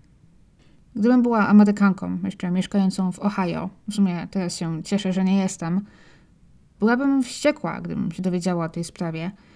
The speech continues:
i na pewno przyłączyłabym się do głosów, że system musi zostać zmieniony – bo oto mamy wymiar sprawiedliwości, który odmawia wypuszczenia próbki D N A Sary,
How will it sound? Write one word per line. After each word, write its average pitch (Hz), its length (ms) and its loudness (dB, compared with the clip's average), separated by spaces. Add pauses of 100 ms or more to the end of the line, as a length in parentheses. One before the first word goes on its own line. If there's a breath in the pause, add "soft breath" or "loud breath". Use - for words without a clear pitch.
(260 soft breath)
i 208 100 6
na 220 80 6
pewno 233 260 2
przyłączyłabym 240 680 2
się 175 160 -6
do 170 100 -4
głosów, 190 380 0
że 165 300 -4 (200)
system 226 400 0
musi 208 260 6
zostać 190 300 -2
zmieniony – 180 560 -2 (520 soft breath)
bo 170 320 -2
oto 208 200 2
mamy 214 300 8
wymiar 208 240 10
sprawiedliwości, 196 720 0
który - 340 -8
odmawia 190 400 0
wypuszczenia 190 580 -2
próbki 202 400 0
D 196 160 0
N 196 180 4
A 214 160 2
Sary, 165 480 -6